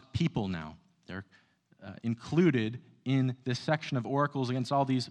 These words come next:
foreign nations. And here we have another contrast between the response of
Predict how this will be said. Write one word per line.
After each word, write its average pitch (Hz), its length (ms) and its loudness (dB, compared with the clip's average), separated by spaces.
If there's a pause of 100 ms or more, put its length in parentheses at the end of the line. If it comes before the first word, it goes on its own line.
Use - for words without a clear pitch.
foreign 131 320 0
nations. 135 560 -2 (1120)
And 127 320 4
here 147 480 2
we 139 140 0
have 139 100 2
another 143 240 2
contrast 110 640 -4
between 113 640 -4
the 113 80 -4
response 113 800 -6 (120)
of 107 300 -6